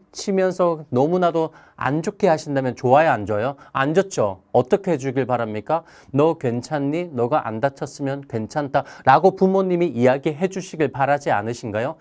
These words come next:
그런데 여러분 정작 지금 보십시오. 나 자신에 대해서 아끼고 사랑하는 마음은 없으면서 오로지 타인에게서만 받으려고 한다는 겁니다.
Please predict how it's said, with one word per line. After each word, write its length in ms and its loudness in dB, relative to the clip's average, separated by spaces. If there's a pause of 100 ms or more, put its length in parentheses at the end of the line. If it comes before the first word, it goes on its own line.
(160)
그런데 280 2
여러분 280 0
정작 340 -6
지금 260 -2
보십시오. 440 -8 (320)
나 240 6
자신에 500 2
대해서 280 4
아끼고 420 0
사랑하는 420 -2
마음은 360 0
없으면서 480 -2 (220)
오로지 460 6
타인에게서만 800 -2
받으려고 480 -2
한다는 340 -2
겁니다. 380 -8